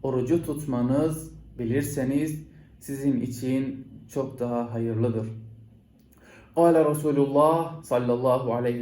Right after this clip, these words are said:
وسلم عن زيد بن خالد الجهني قال رسول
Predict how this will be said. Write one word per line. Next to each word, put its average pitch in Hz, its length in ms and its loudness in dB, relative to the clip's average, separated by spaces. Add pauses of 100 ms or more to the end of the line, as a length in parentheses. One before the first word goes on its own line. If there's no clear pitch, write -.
وسلم 120 480 2 (580)
عن 170 100 6 (140)
زيد 170 300 4 (140)
بن 139 100 2 (140)
خالد 143 420 4 (180)
الجهني 127 600 0 (280)
قال 135 180 6 (180)
رسول 123 260 -4